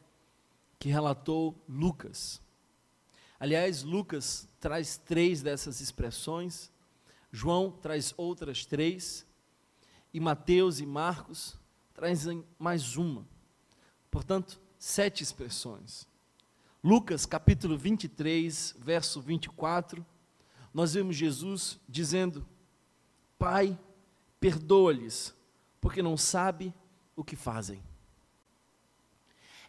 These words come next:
Esse é o coração do nosso Senhor Jesus, que mesmo estando em circunstâncias subhumanas, mesmo sofrendo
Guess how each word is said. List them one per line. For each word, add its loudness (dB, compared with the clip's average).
Esse 4
é 4
o -2
coração 0
do -6
nosso -4
Senhor -4
Jesus, -6
que -4
mesmo 4
estando -2
em -2
circunstâncias -6
subhumanas, -2
mesmo 2
sofrendo 0